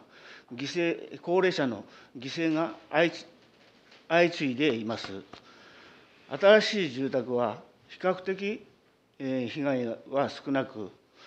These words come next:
専門家は耐震能力、耐震性能の違いが明暗を分けたと語っておられます。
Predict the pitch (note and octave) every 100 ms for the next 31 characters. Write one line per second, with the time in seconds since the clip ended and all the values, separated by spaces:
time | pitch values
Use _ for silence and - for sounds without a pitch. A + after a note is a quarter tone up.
0 | - - - - - E3 F3 F3 F3 F3
1 | G3+ - - - - D#3+ F3+ F3 F3+ F3+
2 | F3 F3 F3 D3+ A#2+ - A2 G#2+ - -
3 | - _ - D#3+ F3+ G3+ G3 F3+ G3 F#3+
4 | C#3 A2 B2 G#2+ G#2 - C3 C3 C3 B2+
5 | D3 G#2+ - - - - - - - B2+
6 | D3 D3 C#3+ D3 C#3+ C3 C3+ A2+ - -
7 | D3+ C3 C3 A#2+ - A2+ A2 G#2+ F#2+